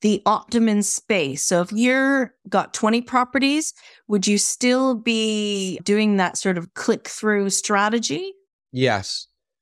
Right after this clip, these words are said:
Speaker 2: So really, it's about seventy-five properties that are just too much for the brain to handle.
Speaker 1: Okay.
Speaker 2: Even, even seventy-five is on the low end. But the idea is, is that if you have, let's say, fifty, twenty, thirty properties on your website, just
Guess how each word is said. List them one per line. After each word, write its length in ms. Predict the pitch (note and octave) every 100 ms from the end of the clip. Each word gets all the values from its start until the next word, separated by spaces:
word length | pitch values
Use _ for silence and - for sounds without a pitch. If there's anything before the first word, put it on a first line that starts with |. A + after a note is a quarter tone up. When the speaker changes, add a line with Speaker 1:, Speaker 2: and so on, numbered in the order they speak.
| -
Speaker 2:
So 220 | - C#3+
really, 380 | C#3 D#3+ G3 G#3
it's 180 | D3 D3
about 540 | C3 C3+ C3 C3 -
seventy-five 720 | - C3+ C3 C#3+ - B2+ A#2+
properties 580 | - A#2+ A#2 A#2+ A2+ G#2
that 140 | A2+ A2
are 120 | G#2+
just 360 | G#2+ - -
too 120 | - B2+
much 220 | A#2+ A2
for 140 | A#2
the 80 | A2
brain 260 | G2 A2 G#2+
to 140 | G#2
handle. 360 | G#2 G2+ G2+ F#2
Speaker 1:
Okay. 160 | F#3
Speaker 2:
Even, 240 | E3 F3+ F3
even 200 | F3 E3+
seventy-five 600 | E3 D3 B2+ B2 B2 A#2
is 120 | A#2+
on 140 | A#2+
the 100 | A#2
low 240 | A2+ G#2+ G#2
end. 260 | F#2+ G2
But 200 | G2+ A#2
the 80 | B2+
idea 320 | B2 C#3 D#3+
is, 100 | C#3+
is 140 | C3 A#2+
that 240 | B2+ A#2
if 180 | A#2 B2+
you 80 | D#3+
have, 320 | D#3 C#3+ B2+
let's 180 | B2+ B2
say, 140 | C3+
fifty, 460 | - D3+ D3 C#3 B2
twenty, 400 | - D3+ D3+ C3
thirty 320 | C3+ C#3+ C#3+
properties 440 | C3 C#3 C3+ C3+
on 120 | C3 B2+
your 100 | B2+
website, 580 | F3 E3+ C#3+ B2+ A#2+
just 320 | - B2+ -